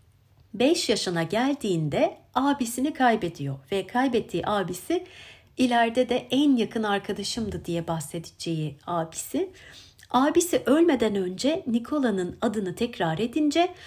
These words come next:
ailesi kazaya Nikola'nın sebep olduğunu düşünüyor ve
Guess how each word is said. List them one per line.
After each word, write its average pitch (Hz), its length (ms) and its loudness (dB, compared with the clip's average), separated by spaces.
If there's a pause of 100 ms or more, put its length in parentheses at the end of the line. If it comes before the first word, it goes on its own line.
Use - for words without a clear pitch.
(280)
ailesi 294 800 2 (160)
kazaya 262 560 2
Nikola'nın 240 640 0
sebep 180 400 -6
olduğunu 170 520 -4
düşünüyor 165 540 -4 (440)
ve 294 300 0